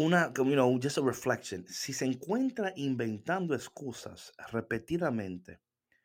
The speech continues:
por sus defectos, usted ha caído en uno de los patrones autodestructivos más comunes. Y para romper con este ciclo es siempre, ¿verdad?, entender y tener, eh, tomar responsabilidad.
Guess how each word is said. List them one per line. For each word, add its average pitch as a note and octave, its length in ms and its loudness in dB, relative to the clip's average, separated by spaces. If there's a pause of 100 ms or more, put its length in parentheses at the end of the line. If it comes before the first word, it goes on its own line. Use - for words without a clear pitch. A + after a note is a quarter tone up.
(300)
por G#2+ 200 2
sus F#3 240 -6
defectos, F3 760 -6 (280)
usted G#3 480 -6 (160)
ha G3+ 200 0
caído G3 600 -2
en A#2 300 -4
uno G#3 220 2
de F3+ 100 2
los D3 160 0
patrones D#3+ 680 -2 (100)
autodestructivos F#3+ 1200 -2
más E3 360 0
comunes. F#2+ 680 -4 (1300)
Y C3+ 120 4
para C3 200 4
romper B2+ 480 2
con C#3+ 220 2
este D#3+ 220 -4
ciclo F#3+ 640 -2
es B2 160 -2
siempre, D#3+ 520 -2
¿verdad?, B2 440 0 (140)
entender C3+ 680 0
y B2+ 220 -4
tener, A#2+ 360 -2 (140)
eh, A#2+ 160 4
tomar B2 520 0
responsabilidad. E3+ 1800 2